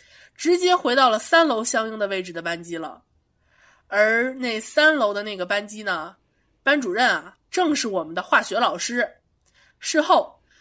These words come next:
他们班呢，一个偷跑出去上网的同学被学校抓到了。那个学生的座位和我的座位是一样的，我上厕所回来，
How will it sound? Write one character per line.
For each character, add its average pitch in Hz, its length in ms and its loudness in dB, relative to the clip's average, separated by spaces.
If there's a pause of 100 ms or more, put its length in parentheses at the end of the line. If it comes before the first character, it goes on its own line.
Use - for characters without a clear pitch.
(140)
他 302 140 0
们 277 180 0
班 277 180 2
呢， 214 220 -2
一 196 140 -14
个 226 140 -4
偷 302 260 2
跑 208 200 -4
出 220 140 -14
去 262 100 -6
上 262 280 0
网 190 180 -4
的 202 60 -10
同 202 200 -10
学 165 380 -8
被 202 140 -4
学 190 180 -6
校 185 140 -2
抓 196 160 2
到 185 160 2
了。 143 200 -14 (800)
那 339 220 0
个 208 100 -4
学 208 180 -4
生 214 140 -10
的 196 140 -8
座 202 180 -6
位 175 260 -6 (240)
和 294 300 2
我 294 220 2
的 - 100 -12
座 247 160 -2
位 175 180 -2 (180)
是 - 180 -6
一 214 100 -10
样 320 320 2
的， 117 180 -14 (600)
我 220 180 -2
上 381 180 2
厕 370 140 0
所 220 140 -4
回 190 180 -4
来， 254 340 0